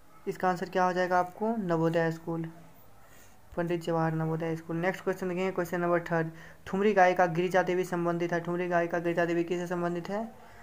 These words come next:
गिरिजा देवी बनारस राजघराने से संबंधित है।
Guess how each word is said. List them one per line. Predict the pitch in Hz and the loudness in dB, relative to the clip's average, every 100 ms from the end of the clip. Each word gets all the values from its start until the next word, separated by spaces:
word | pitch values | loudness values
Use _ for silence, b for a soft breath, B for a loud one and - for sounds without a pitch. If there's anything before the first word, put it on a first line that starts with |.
| B - | B -4
गिरिजा | 165 170 | 0 2
देवी | 165 165 180 | 2 0 -2
बनारस | 165 160 160 165 | -2 0 2 0
राजघराने | 165 156 160 156 156 | 0 -2 -2 -4 -4
से | 160 160 | -6 -8
संबंधित | 160 160 160 160 175 | -6 -4 -6 -8 -10
है। | 165 160 B | -12 -12 B